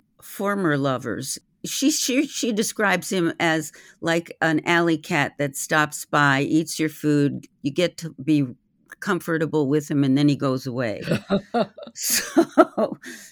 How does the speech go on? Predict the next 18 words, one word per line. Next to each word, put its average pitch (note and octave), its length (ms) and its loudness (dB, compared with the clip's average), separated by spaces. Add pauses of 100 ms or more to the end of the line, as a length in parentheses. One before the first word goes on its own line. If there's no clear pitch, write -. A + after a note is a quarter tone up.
(340)
she - 240 -4
has G3+ 240 -2
Diesel F#3 460 -4
now, C#3+ 400 0
and D3+ 200 -4
they're D#3+ 160 0
both F3+ 360 -2
searching E3 680 -2
for D3 560 -2
a C#3 220 -4
skipped - 760 -12
person, A#2+ 500 -4
a - 40 -10
person D3+ 380 -6
who D3 200 -2
has, C#3 420 -6 (520)
it's D#3+ 160 -4
called, C#3 460 -4